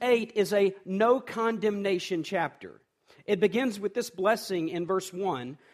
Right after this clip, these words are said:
"There is therefore now no condemnation for those who are in Christ Jesus." It concludes in verse thirty-nine with this statement that nothing or no one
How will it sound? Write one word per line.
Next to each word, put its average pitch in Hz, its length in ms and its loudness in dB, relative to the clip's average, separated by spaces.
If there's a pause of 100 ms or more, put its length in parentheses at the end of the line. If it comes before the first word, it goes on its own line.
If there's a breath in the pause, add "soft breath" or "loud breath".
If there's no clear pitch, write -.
(160 soft breath)
"There 196 180 2
is 156 160 -2
therefore 202 460 2
now 180 260 0
no 185 260 0
condemnation 175 920 -4
for 160 160 -6
those 165 340 -4
who 170 140 -6
are 156 80 -6
in 170 180 -6
Christ 147 380 -8
Jesus." 117 560 -12 (580 loud breath)
It 202 180 2
concludes 262 680 -2
in 220 240 -2
verse 226 260 0
thirty-nine 208 640 0
with 180 140 -2
this 208 160 -2
statement 185 500 0
that 185 220 0
nothing 240 560 2
or 190 160 2
no 214 240 4
one 208 480 0